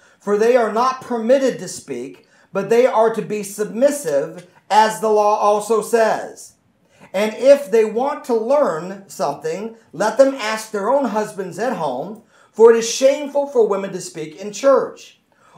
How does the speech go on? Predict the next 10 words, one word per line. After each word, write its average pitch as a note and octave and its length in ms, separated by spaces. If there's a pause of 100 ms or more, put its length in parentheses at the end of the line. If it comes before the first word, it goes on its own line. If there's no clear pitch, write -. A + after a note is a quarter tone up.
Or A#3 240
did A3 220
the A#3 120
word C4+ 260
of C4 120
God A#3 320
come G#3 220
originally F#3 580
from G3 420
you? G#3+ 400